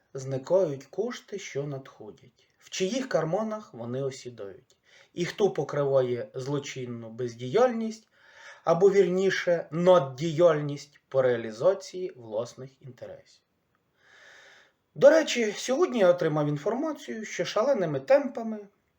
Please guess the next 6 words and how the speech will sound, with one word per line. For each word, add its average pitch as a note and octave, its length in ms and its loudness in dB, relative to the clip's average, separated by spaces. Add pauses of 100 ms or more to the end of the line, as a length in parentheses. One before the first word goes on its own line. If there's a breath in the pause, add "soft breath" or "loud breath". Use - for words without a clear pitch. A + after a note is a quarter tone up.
йде D#3+ 340 4
оформлення D3+ 640 -2
документів F3 800 -4 (720)
новоствореним F#3+ 920 -2
мисливським A#2+ 680 -12
господарством E3 800 -4